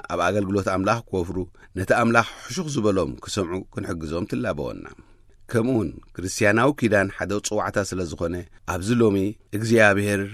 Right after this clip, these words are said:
ንጸዋዕታ ክርስትያናዊ ኪዳናዊ ህይወቱን ከደንፍዕ ክንልምን ርእሰ ሊቃነ ጳጳሳት ይላበውና። ብኻልኣይ ደረጃ ኸዓ ራብዓይ ትንሣኤ ዘሰንበት ስለ ዝኾነ ብፍሉይ ምስጢር ትንሣኤ ዘኪርና ክንርከብ እሞ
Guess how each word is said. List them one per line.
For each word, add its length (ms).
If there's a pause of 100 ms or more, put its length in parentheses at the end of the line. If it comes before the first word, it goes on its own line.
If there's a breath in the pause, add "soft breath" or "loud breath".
(140)
ንጸዋዕታ 500 (300)
ክርስትያናዊ 600
ኪዳናዊ 480
ህይወቱን 520 (340 soft breath)
ከደንፍዕ 520 (160)
ክንልምን 560 (380 soft breath)
ርእሰ 220
ሊቃነ 300
ጳጳሳት 400
ይላበውና። 540 (760 soft breath)
ብኻልኣይ 340
ደረጃ 340
ኸዓ 180 (140)
ራብዓይ 320
ትንሣኤ 300
ዘሰንበት 400
ስለ 220
ዝኾነ 280 (440 loud breath)
ብፍሉይ 440
ምስጢር 340
ትንሣኤ 360
ዘኪርና 460
ክንርከብ 440
እሞ 120